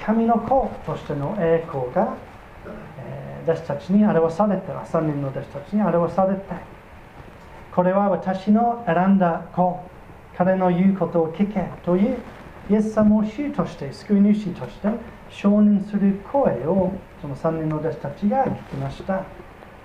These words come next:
えー、まあ、その出来事は山の上で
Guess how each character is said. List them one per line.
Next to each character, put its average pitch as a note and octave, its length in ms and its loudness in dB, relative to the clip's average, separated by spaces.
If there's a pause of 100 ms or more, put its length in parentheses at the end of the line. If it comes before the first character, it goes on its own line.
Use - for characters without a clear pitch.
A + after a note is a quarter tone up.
(1700)
え D3 300 -4 (180)
ー、 F#3+ 40 -6
ま C#3+ 180 -4
あ、 - 60 -12 (160)
そ - 160 -2
の E3 360 2
出 E3+ 80 -2
来 D#3+ 140 -8
事 E3 260 -2
は B3 140 2
山 F3 300 2
の F3+ 200 2
上 G#3 160 4
で F#3+ 540 -2